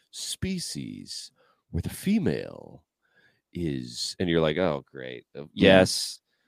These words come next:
Speaker 1: This, uh,
Speaker 2: The
Speaker 1: it's
Speaker 2: female
Speaker 1: the
Speaker 2: is
Speaker 1: only"
Speaker 2: actually, when it comes down to it, like, we are all but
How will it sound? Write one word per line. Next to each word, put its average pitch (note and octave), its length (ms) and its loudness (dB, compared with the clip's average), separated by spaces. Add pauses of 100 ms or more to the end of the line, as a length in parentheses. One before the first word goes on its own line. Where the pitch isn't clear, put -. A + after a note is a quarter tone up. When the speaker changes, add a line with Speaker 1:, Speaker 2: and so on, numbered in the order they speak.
(320)
Speaker 1:
This, - 340 -8
uh, - 140 -6
Speaker 2:
The - 20 -4
Speaker 1:
it's - 80 -2
Speaker 2:
female F#3+ 300 6
Speaker 1:
the - 60 6
Speaker 2:
is B2 60 12
Speaker 1:
only" C#3+ 220 10
Speaker 2:
actually, B2+ 440 6 (500)
when C3 100 0
it E3 60 -4
comes D#3+ 180 0
down B2 200 6
to G#2+ 120 4
it, G2 80 6
like, G2+ 160 2
we A2 140 8
are A#2+ 320 8
all G#2 360 8
but G2 400 -2